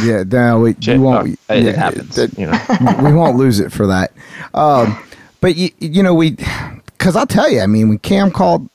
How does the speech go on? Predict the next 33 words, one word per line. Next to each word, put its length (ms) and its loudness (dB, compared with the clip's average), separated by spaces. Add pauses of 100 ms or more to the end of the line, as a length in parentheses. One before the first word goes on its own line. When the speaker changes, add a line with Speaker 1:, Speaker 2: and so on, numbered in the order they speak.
(180)
Speaker 1:
you 100 0
know, 160 2
we're 100 2
getting 160 -2
ready 140 2
to 60 -6
come 120 2
up 100 0
on 120 2
a 20 2
year, 180 2
and 80 2
he's 140 0
like, 100 0
"Hey, 200 0
I 20 2
want 220 4
you 120 0
to 60 0
do 60 0
a 40 -2
podcast 540 -2
with 80 -2
me." 120 2
I'm 140 2
like, 220 0
"You're 100 2
freaking 380 -2
high. 220 0
I'm 100 0
not 180 -2
doing 220 0
this." 300 -4